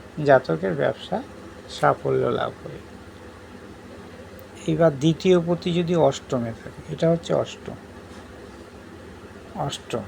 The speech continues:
এই শুক্র যদি অষ্টমে থাকে তাহলে কী অবস্থা হবে? কারণ এই শুক্র যদি সপ্তমে থাকে, দ্বিতীয় পতি যদি সপ্তমে থাকে, শুক্র কিন্তু এখানে নিজের ঘরে, অতএব শুক্র কিন্তু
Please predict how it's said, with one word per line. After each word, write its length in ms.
এই 160
শুক্র 240
যদি 160
অষ্টমে 520
থাকে 200
তাহলে 280
কী 100
অবস্থা 360
হবে? 180
কারণ 240
এই 120
শুক্র 240
যদি 140
সপ্তমে 440
থাকে, 240
দ্বিতীয় 380
পতি 260
যদি 140
সপ্তমে 460
থাকে, 160
শুক্র 220
কিন্তু 200
এখানে 220
নিজের 300
ঘরে, 220
অতএব 300
শুক্র 200
কিন্তু 260